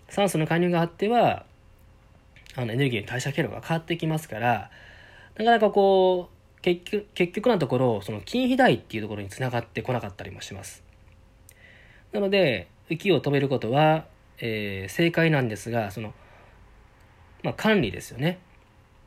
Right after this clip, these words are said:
で、管理としては、えー、まあ、吐き切らないように浅く呼吸を続けること。ハイレップにな、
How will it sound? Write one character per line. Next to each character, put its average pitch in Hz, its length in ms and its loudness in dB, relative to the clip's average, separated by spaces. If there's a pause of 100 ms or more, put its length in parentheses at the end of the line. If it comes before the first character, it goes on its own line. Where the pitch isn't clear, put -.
(220)
で、 208 220 0
管 214 240 0
理 196 100 2
と 196 100 2
し - 80 -10
て 254 80 0
は、 190 300 4 (720)
え 120 600 2
ー、 - 20 -4
ま 143 80 -2
あ、 - 80 -10 (560)
吐 143 300 -6
き - 40 -18
切 277 140 -2
ら 302 100 4
な 302 160 4
い 262 80 0
よ 262 180 2
う - 20 0
に 302 220 -4
浅 208 260 -2
く 208 160 -2
呼 117 100 -4
吸 104 260 -8
を 117 280 -2 (120)
続 123 200 -8
け 120 120 -4
る 107 60 -6
こ 104 100 -10
と。 95 140 -14 (480)
ハ 127 160 -2
イ 127 40 2
レ 123 80 2
ッ 120 40 2
プ - 160 -10
に 98 60 -8
な、 101 100 -10